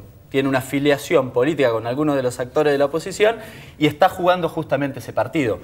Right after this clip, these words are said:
Esto no amerita que la medida sea correcta y adecuada. Bien,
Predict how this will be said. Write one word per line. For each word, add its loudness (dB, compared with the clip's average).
Esto 4
no 4
amerita 2
que 4
la 4
medida 2
sea 0
correcta -2
y 0
adecuada. 2
Bien, 0